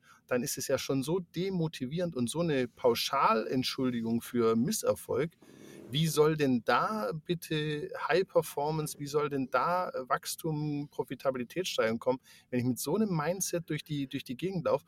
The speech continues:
Und das Interessante ist, ich höre das jetzt seit Jahren und vielleicht bin ich auch zu sehr Betriebswirt, ne? Aber da sitzt auch jeder im Meeting und egal aus welcher Abteilung, alle nicken in dem Moment. Und ich sitze dann immer da und denk mir, „Was,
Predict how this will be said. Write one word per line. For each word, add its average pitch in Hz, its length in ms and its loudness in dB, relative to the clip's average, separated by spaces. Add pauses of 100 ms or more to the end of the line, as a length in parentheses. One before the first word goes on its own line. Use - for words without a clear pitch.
(220)
Und 135 140 0
das 147 80 0
Interessante 151 560 -2
ist, - 260 -8
ich - 200 -10
höre 160 120 4
das 165 200 -4
jetzt 143 180 -2
seit 120 220 2
Jahren 135 480 0 (340)
und 123 140 -2
vielleicht 123 200 0
bin 135 100 2
ich 131 100 -2
auch 113 120 0
zu - 140 -6
sehr 117 180 2
Betriebswirt, 180 680 -6
ne? 127 240 0
Aber 117 240 2 (480)
da 123 120 -2
sitzt - 260 0
auch 135 60 4
jeder 123 320 0
im 123 180 2
Meeting 165 400 -2
und 139 220 -2
egal 151 360 4
aus 214 120 0
welcher 175 200 2
Abteilung, 175 440 2
alle 131 220 4
nicken 233 420 2
in 123 180 2
dem 117 180 4
Moment. 104 540 -2
Und 127 80 0
ich 135 160 -2
sitze - 200 -2
dann 135 100 0
immer 127 180 2
da 120 140 -2
und 120 100 0
denk 123 220 -4
mir, 117 120 -4 (560)
„Was, - 560 -2